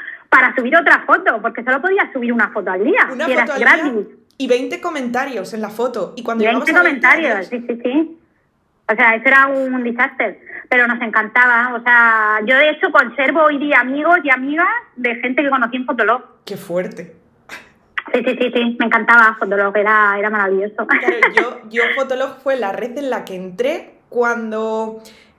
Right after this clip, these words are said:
Speaker 2: estás en esa edad en la que tus padres no te dejan tener redes sociales, pero dices,
Speaker 1: Ajá.
Speaker 2: "Ay, ¿cómo no me la voy a abrir tal? Que mis amigas se la están abriendo", y te la abrías a escondidas y subías la foto a escondidas de tus padres y todo eso,
Speaker 1: <laughs>
Speaker 2: y luego tus padres seguro que estaban ahí espiando a ver qué subías. Pues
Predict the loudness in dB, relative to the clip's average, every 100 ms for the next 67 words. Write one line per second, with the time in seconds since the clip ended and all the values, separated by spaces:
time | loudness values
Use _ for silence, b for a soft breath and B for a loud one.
0 | _ _ -10 -8 -6 -6 -8 -8 -6 -4
1 | -2 -4 -4 -4 -4 -6 -10 -8 -8 -6
2 | -8 -6 -6 -6 -6 -6 -6 -6 -4 -4
3 | -4 -8 -12 -6 -2 -2 -2 -4 -6 -4
4 | -4 -4 -6 -6 -4 -4 -4 -2 2 2
5 | 0 -8 -12 -8 -6 -6 -4 -4 -2 -2
6 | -4 -4 -6 -6 -6 -6 -6 -4 -4 -4
7 | -4 -4 -4 -8 -8 -4 -4 -4 -4 -6
8 | -4 -4 -4 -6 -8 -8 -8 -6 -4 -6
9 | -6 -10 -6 -4 -6 -6 -6 -6 -6 -6
10 | -2 -2 -2 -6 -8 -4 -2 0 -2 0
11 | 0 -2 -6 -6 -8 -12 -6 -2 -2 -2
12 | -4 -4 -4 -4 -4 0 0 0 -2 -2
13 | -2 -4 -6 -6 -8 -4 -4 -2 -2 -2
14 | -2 -6 -10 -6 -4 -6 -8 -14